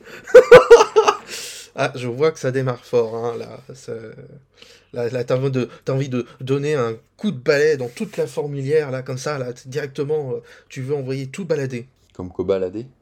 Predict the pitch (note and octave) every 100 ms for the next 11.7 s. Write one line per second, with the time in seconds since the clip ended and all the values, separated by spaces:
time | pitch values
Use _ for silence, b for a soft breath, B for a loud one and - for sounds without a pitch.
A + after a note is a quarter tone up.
0 | _ _ _ _ _ D3+ C3 C#3 E3 E3
1 | - E3+ E3 - C3 A#2+ A#2 A#2 B2 A#2+
2 | A#2+ C#3 C4 D#4 E3 F3 C4 A#3+ F3 C#3
3 | - G#3+ D#3+ B2 - C3+ D#3 A3+ A3 -
4 | A#2+ A#2 - - - A#2+ - - - B2+
5 | C3+ C3 C3 D3+ C3+ - A#2+ B2 A#2 A#2
6 | - F3 E3+ D3+ B2+ E3+ A3 B B B
7 | - B2 A#2 A2+ A2 - - C#3 C3+ F#3
8 | G3 A3 C3+ A#2+ C#3+ D3+ B2 B2+ D3 B2+
9 | A#2+ A#2+ C#3+ - B2 C#3 C3+ A#2 A2+ B2
10 | - C#3 B2+ D#3+ D#3 D3 C#3 C3 E3+ F3
11 | C3+ C3 D#3 D3+ D#3 D3